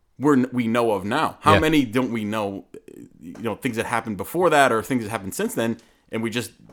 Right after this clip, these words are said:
Speaker 1: there's just no record of them, so we just don't know what happened.
Speaker 2: Yeah, and that's the thing. We think, you know, here we try to be, uh, morally superior to other, uh,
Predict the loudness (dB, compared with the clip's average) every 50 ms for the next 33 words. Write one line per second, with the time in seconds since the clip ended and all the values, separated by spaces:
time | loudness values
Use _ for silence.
0 | -20 _ -14 -10 -8 -6 -6 -6 -4 -2 -2 -2 0 0 -4 -4 -6 -8 -10 -12
1 | -12 -12 -12 -12 -10 -10 -10 -10 -12 -8 -6 -4 -4 -4 -6 -4 -2 0 2 2
2 | 2 2 2 0 -2 -2 0 0 2 2 0 0 0 0 0 -2 -6 -14 -20 -10
3 | -6 -2 -2 -2 -2 -2 -4 -8 -6 -2 0 2 2 2 0 -2 -2 -4 -4 -4
4 | -2 -2 -2 -2 0 0 -2 -2 -2 -2 -2 -2 -2 -2 0 2 2 2 2 2
5 | 2 2 2 2 0 -2 -4 -4 -2 0 2 4 4 4 2 0 -2 -2 -4 -4
6 | -4 -4 -4 -4 -6 -8 -12 -20 _ _ _ _ _ -4 0 2 2 4 4 2
7 | 2 0 -2 -2 -2 0 0 0 -2 -4 -6